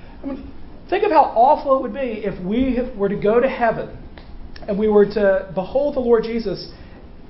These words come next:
and we look at him, and his hands look normal, and his feet looks normal, and his, and his side looks normal. And you're like, "But Jesus, what?" And he says, "I had a little work done." You know, it's just,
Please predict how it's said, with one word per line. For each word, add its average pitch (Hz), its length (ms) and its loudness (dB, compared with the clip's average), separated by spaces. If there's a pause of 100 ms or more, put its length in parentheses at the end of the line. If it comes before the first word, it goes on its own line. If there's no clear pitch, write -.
(160)
and 220 100 2
we 208 120 4
look 311 240 4
at 254 160 4
him, 214 240 -2 (480)
and 240 100 2
his 240 140 -2
hands 226 340 0
look - 160 -4
normal, 247 380 4
and 240 100 2
his - 140 -8
feet 220 200 -2
looks 233 240 -2
normal, 240 520 0
and 220 100 0
his, 202 240 -2 (220)
and 208 100 2
his 208 220 0
side 339 260 4
looks - 240 -6
normal. 175 300 -4
And 196 80 -4
you're 240 80 -2
like, 247 160 -2 (840)
"But 302 100 -4
Jesus, 320 340 0
what?" 392 120 -4 (120)
And 262 80 -2
he 262 80 0
says, 269 200 -2 (120)
"I 240 60 -4
had 302 100 4
a 254 80 2
little 220 120 8
work 233 220 4
done." 247 380 -2 (300)
You - 60 -6
know, 240 360 4
it's 233 160 -4
just, - 140 -6